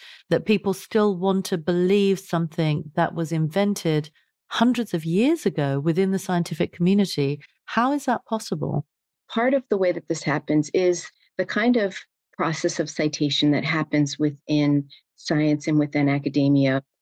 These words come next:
Speaker 2: more broadly, right? Where some people cite it, then more people cite it. And a lot of times people don't go back to the primary or original sources.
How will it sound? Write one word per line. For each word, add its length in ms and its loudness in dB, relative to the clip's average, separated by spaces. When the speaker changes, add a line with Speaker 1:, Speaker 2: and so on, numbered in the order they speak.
Speaker 2:
more 280 2
broadly, 580 -2
right? 300 -2
Where 260 -2
some 220 -4
people 260 -2
cite 280 0
it, 140 0
then 140 -2
more 160 2
people 260 -2
cite 280 -2
it. 100 0
And 160 0
a 60 2
lot 160 0
of 100 -6
times 260 -2
people 240 0
don't 220 -2
go 160 2
back 280 -2
to 120 -2
the 60 0
primary 640 0
or 180 0
original 420 0
sources. 720 -2